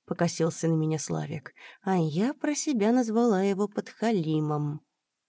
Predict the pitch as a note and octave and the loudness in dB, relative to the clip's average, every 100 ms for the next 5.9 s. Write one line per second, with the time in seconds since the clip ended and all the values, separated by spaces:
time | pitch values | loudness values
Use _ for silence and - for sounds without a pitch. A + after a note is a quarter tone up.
0 | _ - E3 F3 F3 F4 G4 C#4 D4+ E4+ | _ -2 4 4 8 6 6 6 8 8
1 | C4 A#3+ G3 D3 F#3+ F3+ E3 F#3 - F3+ | 8 8 6 4 4 6 6 6 4 4
2 | F3 E3+ E3 E3 D3 - F#3 G#3+ F3+ E3+ | 6 4 2 2 2 4 2 4 6 6
3 | D#3+ E3 G3+ - _ _ _ _ _ _ | 6 2 0 -2 _ _ _ _ _ _
4 | _ _ _ _ - - F3 D#3+ D#3 D#3+ | _ _ _ _ -10 -2 2 4 4 6
5 | F3 F3+ G3 G3+ A3+ A3 A#3+ - - | 4 4 4 6 6 4 2 -4 -14